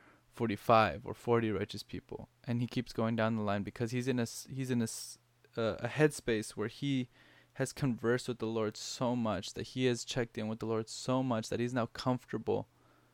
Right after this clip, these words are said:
with the Lord enough to have that conversation, that back and forth, that, "Lord,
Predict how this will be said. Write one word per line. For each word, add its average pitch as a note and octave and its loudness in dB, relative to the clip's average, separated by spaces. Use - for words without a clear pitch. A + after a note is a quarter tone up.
with C3 2
the C3 -2
Lord G#2+ 2
enough A#2 -2
to A2+ -2
have A#2+ 2
that G#2+ 0
conversation, G#2 -6
that G#2+ -4
back G#2+ 2
and G#2+ -6
forth, G2 0
that, G2 0
"Lord, G#2+ 2